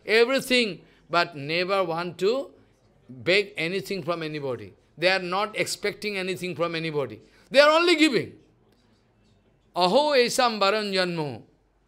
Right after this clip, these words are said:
They are only giving, only giving, only giving. In Chaitanya Mahaprabhu Sikha, this is the first thing you will have to give and give and give and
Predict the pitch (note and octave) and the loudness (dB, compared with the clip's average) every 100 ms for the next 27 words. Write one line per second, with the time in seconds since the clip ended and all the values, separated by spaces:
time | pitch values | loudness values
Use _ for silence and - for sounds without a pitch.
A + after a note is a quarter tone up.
0 | _ _ _ _ _ _ D#3+ G3+ A3 A3+ | _ _ _ _ _ _ 4 4 4 0
1 | F#3 B3 C4 F3 D4+ B3+ C#3+ A#2 G3 B3 | 0 0 0 2 2 2 -4 -2 -2 0
2 | A3+ B3 D#4+ F3+ C3+ D3+ G#3 A#3 G3+ C#4+ | 0 0 2 0 -2 -4 -2 -2 -2 0
3 | A#3 A#2+ G#2 _ _ _ _ _ _ _ | 0 -2 -8 _ _ _ _ _ _ _
4 | _ - F3+ F#3+ - G#3+ A3 B3+ C4 A#3+ | _ -4 -2 -2 0 2 2 2 4 6
5 | A#3+ B3 A3+ - C4+ - C4 G#3 G3+ A#3+ | 6 2 0 0 -2 2 6 8 6 4
6 | G#3+ A3+ G#3+ - A#3 A#3 A#3 A3+ A3 A3 | 0 -2 -2 2 2 2 0 0 4 4
7 | G#3+ G#3 D3+ C4+ C#4 A3+ G#3 F3+ D#3+ C4+ | 2 -4 0 2 2 2 0 -2 -2 0
8 | B3 G#3 F#3 D#3+ G#3 C4 A#3+ - F#3 | 0 0 -2 -2 0 0 0 -6 -12